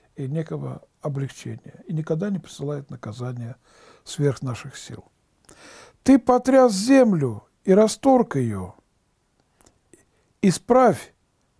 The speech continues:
повреждение". А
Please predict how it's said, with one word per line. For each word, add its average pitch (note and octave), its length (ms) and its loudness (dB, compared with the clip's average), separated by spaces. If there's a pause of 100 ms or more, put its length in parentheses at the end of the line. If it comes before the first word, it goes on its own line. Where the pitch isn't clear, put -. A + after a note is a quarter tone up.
повреждение". D#3+ 1200 0 (3000)
А A#2+ 340 -6